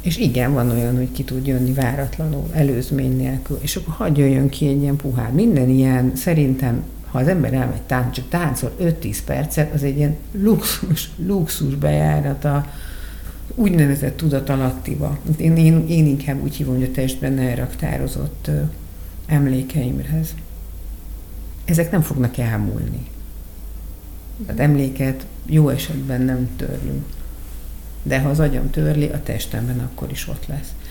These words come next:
Amikor otthon voltam gyesen a nagyjal, és még egyáltalán nem voltam neotanár,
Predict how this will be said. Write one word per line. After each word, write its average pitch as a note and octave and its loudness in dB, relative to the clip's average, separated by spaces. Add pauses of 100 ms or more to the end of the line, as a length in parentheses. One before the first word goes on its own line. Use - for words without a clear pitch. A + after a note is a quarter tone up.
(340)
Amikor C3 0
otthon C3+ 0
voltam B2+ -2
gyesen B2+ -2
a B2 -2
nagyjal, B2+ 2
és D#3 -4
még - -2
egyáltalán C3 -2
nem A#2 -2
voltam B2+ -2 (440)
neotanár, D3 0